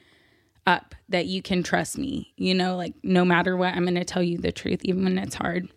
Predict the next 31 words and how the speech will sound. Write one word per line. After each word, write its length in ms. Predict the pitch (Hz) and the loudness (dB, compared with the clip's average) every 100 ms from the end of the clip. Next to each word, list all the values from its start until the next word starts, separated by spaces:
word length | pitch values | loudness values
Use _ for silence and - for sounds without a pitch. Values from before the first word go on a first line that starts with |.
| _ _ _ _ _ _ _ - - _ _ _ _ _ _ _ _ _ _ _ | _ _ _ _ _ _ _ -20 -20 _ _ _ _ _ _ _ _ _ _ _
So 200 | - 233 | 4 6
that 160 | 220 220 | 8 6
was, 160 | 247 | 6
like, 160 | 339 - | 4 4
the 100 | 262 | 4
number 260 | 220 208 220 | 6 6 4
one 160 | 214 | 4
thing 220 | 196 202 | 4 4
that's 240 | 196 185 185 | 4 2 -2
built 580 | 160 185 208 208 180 - | 4 8 8 4 -8 0
this 540 | 190 185 175 - - - _ | 4 4 0 -8 -10 -16 _
relationship 840 | - 180 185 185 180 196 175 185 185 | 0 4 6 4 4 0 2 2 4
and 340 | 180 180 180 | 4 2 2
grown 280 | 190 185 185 | 4 4 4
this 180 | 185 - | 2 -2
garden 500 | - 175 180 175 180 | 2 2 4 2 2
that 120 | 175 | 2
I'm 160 | 175 175 | 2 2
currently 560 | - 175 180 - 180 | 0 2 4 4 2
living 400 | 175 180 180 180 | 4 2 4 4
in 300 | 175 180 180 | 4 4 4
that 120 | 180 | 2
I 140 | 180 175 | 2 2
love. 540 | 175 180 175 180 185 202 175 226 - | 2 2 2 0 -2 -8 -8 -14 0
And 340 | 196 185 185 180 | 4 6 4 4
sometimes, 720 | 214 226 269 320 254 190 - _ _ _ _ 190 | 2 4 6 4 4 -4 -12 _ _ _ _ 4
like, 340 | 175 165 - | 6 6 4
you 140 | 175 170 | 4 8
lose 240 | 175 175 | 6 4
sight 380 | - 160 156 151 202 | 0 -2 0 2 4
of 380 | 170 151 - | 4 2 -8